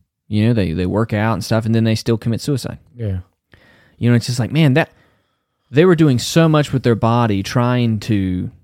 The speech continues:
Speaker 1: you know, help their, their conscience,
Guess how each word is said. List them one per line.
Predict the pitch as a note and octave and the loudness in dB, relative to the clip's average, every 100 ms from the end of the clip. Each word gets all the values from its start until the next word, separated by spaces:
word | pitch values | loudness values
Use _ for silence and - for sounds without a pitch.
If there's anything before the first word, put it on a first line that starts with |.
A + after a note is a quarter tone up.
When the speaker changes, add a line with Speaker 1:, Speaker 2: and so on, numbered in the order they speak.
| _ | _
Speaker 1:
you | - G2+ F#2 | -10 -6 -4
know, | F2 F2+ - _ _ _ _ _ - | -4 -6 -10 _ _ _ _ _ -16
help | - A2+ A2 - | -4 -2 -2 -2
their, | G2 F#2+ - _ | -2 -2 -6 _
their | - G2 | -10 -8
conscience, | - A2 G#2 - G2 G2 - - | -4 -2 -2 -4 -4 -6 -10 -18